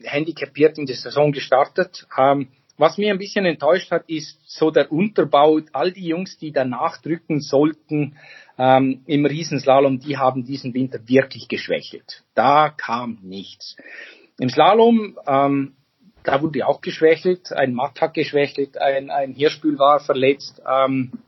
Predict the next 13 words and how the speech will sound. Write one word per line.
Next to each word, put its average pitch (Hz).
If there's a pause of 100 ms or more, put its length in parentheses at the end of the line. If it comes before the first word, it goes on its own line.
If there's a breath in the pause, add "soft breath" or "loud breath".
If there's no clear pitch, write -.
ein 131
Marco 143
Schwarz -
kommt 165
zurück 160
von 147
einer 147
Verletzung, 139
bringt 135
eh 143
schon 147
super 151
Leistungen. 127